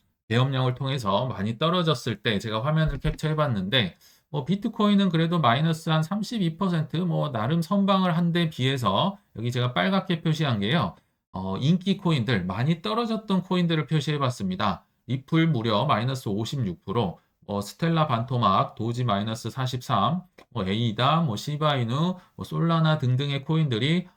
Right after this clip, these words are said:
어마어마하게 떨어졌었죠. 그러니까 많이 인기 있었던 코인들인 만큼 세력들이 많이 끌어올렸을 거고요.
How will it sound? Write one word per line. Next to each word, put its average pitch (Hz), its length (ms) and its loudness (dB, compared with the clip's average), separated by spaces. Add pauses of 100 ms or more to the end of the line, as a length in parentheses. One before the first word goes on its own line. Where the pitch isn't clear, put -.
(100)
어마어마하게 127 840 2
떨어졌었죠. 110 800 -4 (300)
그러니까 123 320 0 (220)
많이 143 440 2
인기 135 400 -2
있었던 143 480 -4
코인들인 135 640 0
만큼 151 640 0 (160)
세력들이 175 580 0
많이 120 320 0
끌어올렸을 165 720 0
거고요. 160 580 2